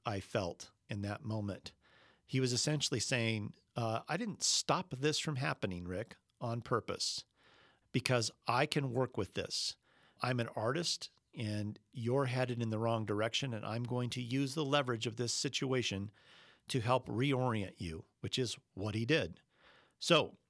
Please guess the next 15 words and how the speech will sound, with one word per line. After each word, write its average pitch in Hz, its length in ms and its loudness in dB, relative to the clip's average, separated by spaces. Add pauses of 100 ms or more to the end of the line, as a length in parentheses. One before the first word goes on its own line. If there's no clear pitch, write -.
(180)
the 127 80 4
next 143 300 6
phrase, 131 720 2
here 131 120 4
we 131 120 4
are, 110 320 4
"Simon, 135 420 0
Simon, 135 440 0
Satan's 123 420 0
asked 107 400 0
to - 100 -4
sift - 320 0
you 147 80 0
like 135 260 2
wheat, 120 300 -2